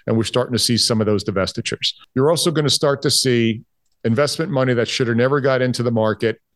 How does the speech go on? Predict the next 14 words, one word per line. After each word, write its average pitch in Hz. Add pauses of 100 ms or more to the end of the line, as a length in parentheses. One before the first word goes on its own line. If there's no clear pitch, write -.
(120)
has 120
left. 107
They're 104
not 120
gonna 123
come 123
back 117
in. 104
They 113
got 117
burnt, 107
primarily 143
in 131
digital, 107